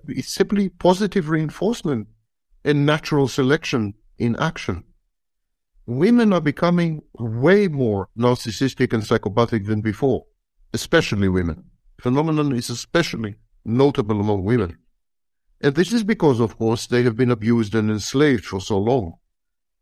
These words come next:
It's a reaction to, to this. They have adopted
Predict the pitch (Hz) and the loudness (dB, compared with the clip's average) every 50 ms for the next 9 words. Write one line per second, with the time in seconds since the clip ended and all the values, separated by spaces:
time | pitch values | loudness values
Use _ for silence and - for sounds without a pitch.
0 | _ - - 127 123 117 - - - - _ - 113 117 123 139 165 208 240 - | _ -4 0 0 0 0 0 -6 -12 -10 _ -2 -2 2 4 4 4 4 2 0
1 | - - - 107 95 85 85 _ _ _ _ _ _ _ _ _ _ _ _ - | -4 -4 -4 -4 -4 -6 -12 _ _ _ _ _ _ _ _ _ _ _ _ -4
2 | - 131 127 127 127 123 123 123 120 101 90 - _ _ _ _ _ _ _ _ | 0 2 2 2 2 2 2 2 0 -2 -4 -10 _ _ _ _ _ _ _ _
3 | _ _ _ _ _ _ _ _ _ _ _ _ _ _ - 139 120 110 117 98 | _ _ _ _ _ _ _ _ _ _ _ _ _ _ -4 -2 0 2 2 0
4 | - - - - - _ _ _ _ _ _ _ _ _ _ _ _ _ - 95 | 0 -4 -12 -14 -18 _ _ _ _ _ _ _ _ _ _ _ _ _ -14 -6
5 | 98 120 139 139 135 143 139 117 135 113 117 147 160 165 - - 175 160 151 143 | 0 2 4 4 4 2 2 0 0 0 0 0 -2 -2 -2 -2 -2 -2 -2 -4
6 | 139 | -8